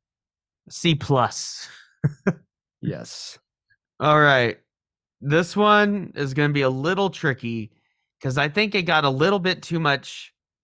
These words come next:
Speaker 1: hate for what it is.
Speaker 2: I think it still gets
Speaker 1: Um,
Speaker 2: a lot of hate.
Speaker 1: but it's also not
Speaker 2: <laughs>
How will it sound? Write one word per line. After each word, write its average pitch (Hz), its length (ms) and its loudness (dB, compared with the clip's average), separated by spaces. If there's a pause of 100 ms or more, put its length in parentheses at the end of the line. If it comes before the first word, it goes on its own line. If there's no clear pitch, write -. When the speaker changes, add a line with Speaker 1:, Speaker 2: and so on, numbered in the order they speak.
(180)
Speaker 1:
hate 143 640 -4 (280)
for 139 320 -4
what 131 200 -2
it 127 140 -4
is. 107 560 -12 (500)
Speaker 2:
I 175 40 -8
think 131 140 -4
it 113 60 -8
still 113 300 4
gets 160 160 4
Speaker 1:
Um, 147 80 0
Speaker 2:
a - 20 -2
lot 123 200 -4
of 110 80 -8
hate. - 20 -14 (300)
Speaker 1:
but - 80 -20 (760)
it's 165 260 2
also 170 500 4
not 143 800 0 (500)
Speaker 2:
<laughs> 127 100 -6